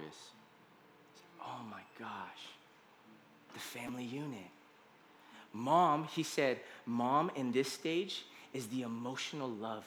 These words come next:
provider." That's why I'm like, I got okay when, like, Lenny and Zoe always want mom. Mom, mom, mom. They just want mom. They want mom because that's a good attachment. That's how it's supposed, that's how God established the mom, the nurturer,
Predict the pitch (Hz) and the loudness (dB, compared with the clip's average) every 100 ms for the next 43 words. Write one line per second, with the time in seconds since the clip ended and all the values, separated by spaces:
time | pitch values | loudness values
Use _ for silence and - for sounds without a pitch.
0 | - 123 98 98 95 85 - - - - | -10 -10 -6 -6 -6 -10 -14 -20 -20 -20
1 | - - - - - - - - 139 135 | -20 -20 -20 -20 -20 -20 -14 -8 4 6
2 | 127 123 113 - 120 117 123 123 - - | 8 6 0 0 -2 2 2 2 -2 -4
3 | 113 123 190 196 - - 139 123 113 113 | 0 2 2 -2 -10 -6 -4 -4 -4 -4
4 | 131 120 113 117 117 120 120 123 127 117 | -4 -2 0 0 4 4 4 4 0 -2
5 | 98 117 95 87 - 156 196 180 156 196 | 0 0 0 -4 -6 6 8 8 10 10
6 | 185 180 196 170 143 139 135 147 143 131 | 10 12 12 12 8 4 2 4 6 6
7 | 139 143 131 135 127 - 127 151 165 170 | 4 4 4 2 0 -2 0 0 2 0
8 | 143 156 151 147 - 156 - 113 85 - | 0 0 0 0 4 4 4 -4 -6 -10
9 | - - - - - - 151 151 160 156 | -20 -20 -20 -20 -20 -6 -2 4 4 4
10 | 143 - 185 160 170 170 151 135 131 147 | 0 0 2 2 4 2 2 4 6 6
11 | 147 - 175 185 147 131 - 131 135 185 | 2 4 8 8 6 2 0 4 8 8
12 | 160 131 135 131 160 170 170 143 113 | 8 6 2 4 4 2 2 4 4